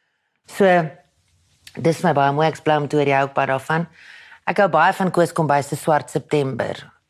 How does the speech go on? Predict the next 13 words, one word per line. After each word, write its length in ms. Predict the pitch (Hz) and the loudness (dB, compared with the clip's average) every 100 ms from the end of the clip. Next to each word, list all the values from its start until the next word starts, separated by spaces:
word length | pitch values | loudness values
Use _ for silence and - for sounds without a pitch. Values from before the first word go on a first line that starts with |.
| _ - | _ -12
Ek 80 | - | -2
dink 160 | 160 | -2
dit 160 | 151 156 | -2 -4
is 160 | 151 - | -4 -2
'n 160 | 151 | -2
belangrike 560 | 135 143 135 156 156 165 | 2 2 2 0 0 -2
lied. 460 | 135 147 175 - - | 0 -4 -6 -18 -20
Dis 260 | - 143 - | -8 -6 -6
is, 180 | 131 - | -12 -6
dis, 200 | 143 127 - | -6 -6 -6
en 140 | 147 143 | -2 -2
dit 160 | 135 | -2
is 180 | 147 - | -6 -6